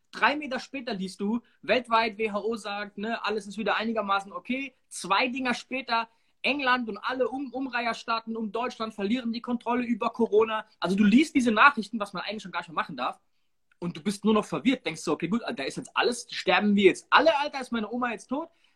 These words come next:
Was geht ab so? Du bist nur noch verwirrt. Und ich hab das Gefühl, dass jede Prognose, die ich von diesem R K I gelesen hab bisher, war halt irgendwie nach drei Monaten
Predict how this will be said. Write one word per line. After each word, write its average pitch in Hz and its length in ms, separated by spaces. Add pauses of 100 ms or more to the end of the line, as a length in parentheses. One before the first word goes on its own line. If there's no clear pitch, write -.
Was 214 240
geht 240 160
ab 233 160
so? 208 260 (180)
Du 170 100
bist 196 280
nur 240 160
noch 254 140
verwirrt. 190 420 (300)
Und 170 120
ich 175 80
hab 220 120
das - 100
Gefühl, 254 340
dass 208 280 (380)
jede 226 320
Prognose, 240 520
die 196 160
ich 254 80
von 226 140
diesem 214 200
R 202 100
K 202 100
I 196 100
gelesen 226 320
hab 180 100
bisher, 170 380 (380)
war 165 260
halt 220 220
irgendwie 208 320
nach 202 140
drei 175 220
Monaten 214 420